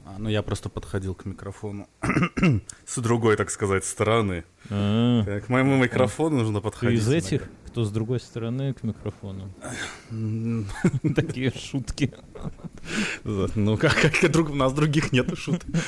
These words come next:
Speaker 1: За пя-, за пять лет у нас <laughs> разнообразие шуток не, не менялось.
Speaker 2: Одна охуительней другой.
Speaker 1: Ну.
Speaker 2: Э,
Speaker 1: А что это, что
Speaker 2: слушай.
Speaker 1: это за литовский акцент, я у тебя уже слышу? Ты
Speaker 2: <laughs> Далеко
Speaker 1: ты
Speaker 2: ли до Таллина?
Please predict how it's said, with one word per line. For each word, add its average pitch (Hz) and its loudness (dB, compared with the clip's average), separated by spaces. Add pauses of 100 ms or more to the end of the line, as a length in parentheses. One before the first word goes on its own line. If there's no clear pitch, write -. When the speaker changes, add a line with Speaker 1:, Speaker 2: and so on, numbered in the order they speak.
Speaker 1:
За 165 4
пя-, 175 2
за 147 6
пять 160 4
лет 151 4
у - 6
нас 165 0 (560)
<laughs> 156 2
разнообразие 151 6
шуток 175 2
не, 147 4
не 139 4
менялось. 127 2 (440)
Speaker 2:
Одна 120 4
охуительней 113 0
другой. 110 -8 (520)
Speaker 1:
Ну. 113 -4 (960)
Speaker 2:
Э, 120 -6 (160)
Speaker 1:
А 139 0
что - 4
это, 226 6
что 180 4
Speaker 2:
слушай. - 4
Speaker 1:
это 226 4
за 214 4
литовский 214 4
акцент, 117 2
я 98 4
у 95 2
тебя 98 4
уже 98 6
слышу? - 2
Ты 147 6
Speaker 2:
<laughs> - -6
Далеко 151 6
Speaker 1:
ты 131 2
Speaker 2:
ли 123 4
до 117 4
Таллина? 101 2